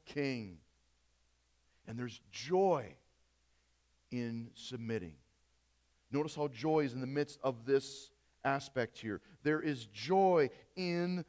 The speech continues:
submitting to Jesus Christ, our Lord. This is why Christ is worthy to be praised. But there's something important here.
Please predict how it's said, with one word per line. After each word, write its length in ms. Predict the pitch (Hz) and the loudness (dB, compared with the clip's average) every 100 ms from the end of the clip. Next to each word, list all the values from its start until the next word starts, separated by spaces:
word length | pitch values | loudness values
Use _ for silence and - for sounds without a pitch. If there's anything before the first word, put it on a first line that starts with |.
| - | -12
submitting 680 | - 180 143 151 151 151 147 _ - | -4 -2 0 2 2 0 -4 _ -16
to 360 | - 156 156 143 _ - | -8 -4 -4 -6 _ -14
Jesus 580 | 120 160 165 139 160 - _ | -8 -6 -4 -4 -6 -8 _
Christ, 420 | 156 147 139 - - _ _ | 4 6 4 -4 -18 _ _
our 500 | 143 143 143 143 143 - _ 104 | 4 4 4 2 0 -4 _ -12
Lord. 680 | 113 131 139 127 107 85 - _ _ _ _ _ _ _ _ _ 95 110 | -2 0 2 0 -4 -8 -16 _ _ _ _ _ _ _ _ _ -4 4
This 400 | 175 185 - - | 4 4 -6 -4
is 300 | 170 175 131 131 | -2 -2 -6 -8
why 640 | 131 135 117 101 98 110 107 _ _ _ _ _ _ _ _ _ _ _ | 0 2 2 2 0 -4 -8 _ _ _ _ _ _ _ _ _ _ _
Christ 460 | - 131 107 - - _ _ _ _ _ _ _ - | -4 -2 -2 -8 -20 _ _ _ _ _ _ _ -12
is 240 | 120 110 - 110 | -10 -12 -20 -16
worthy 380 | 120 135 127 101 - | -10 -6 -6 -8 -16
to 80 | - | -12
be 120 | 107 | -10
praised. 440 | 104 - 95 85 73 - _ _ _ _ _ _ _ _ _ _ _ _ _ _ _ _ _ _ _ _ _ _ _ _ _ _ _ | -12 -10 -8 -8 -10 -20 _ _ _ _ _ _ _ _ _ _ _ _ _ _ _ _ _ _ _ _ _ _ _ _ _ _ _
But 100 | 95 | -18
there's 160 | 92 92 | -16 -10
something 280 | - - 131 | -6 -6 -8
important 500 | 120 - 113 - 90 | -14 -8 -10 -8 -14
here. 240 | 92 82 | -16 -16